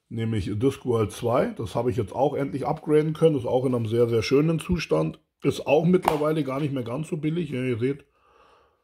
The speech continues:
kann man nicht meckern, ne? Werbung ist dabei, Anleitung ist dabei. Ja, schön. Aber mein altes, ne? Also wer es braucht, Discworld zwei ist zu haben, immer noch, also könnt ihr kaufen.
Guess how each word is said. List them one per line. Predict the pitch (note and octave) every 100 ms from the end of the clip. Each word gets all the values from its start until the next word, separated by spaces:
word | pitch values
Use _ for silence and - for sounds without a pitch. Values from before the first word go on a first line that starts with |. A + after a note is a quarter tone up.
| _ _
kann | - A#2
man | A#2+
nicht | A2+ G2+
meckern, | C#3+ D3 C#3+
ne? | C3 A#2+
Werbung | B2 C3+ C#3 B2+
ist | -
dabei, | B2 A#2+ A#2+ B2
Anleitung | A#2+ B2 B2 A#2+ A#2+
ist | A2+
dabei. | - A2 A2+ A2+ - - - - _ _ _ _ _ -
Ja, | B2 F#2 -
schön. | C#3+ C3 G#2 - - -
Aber | C3 C#3 F#3 C4 - _ _ _ _ _ _ -
mein | B2 B2+
altes, | C3 - A#3 B3 -
ne? | C3 F#3
Also | B2+ B2
wer | C#3
es | -
braucht, | C3 C3 E3+ -
Discworld | E3+ - D3 C3+ -
zwei | C3 C#3 F3
ist | - D#3+ D#3 -
zu | D#3 C3
haben, | D3 G3+ C4 _ -
immer | D3+ E3+
noch, | F3+ G3+
also | C#3 C#3+
könnt | C#3+ D3+ D3+
ihr | D3
kaufen. | C#3+ D3+ D#3+ G3+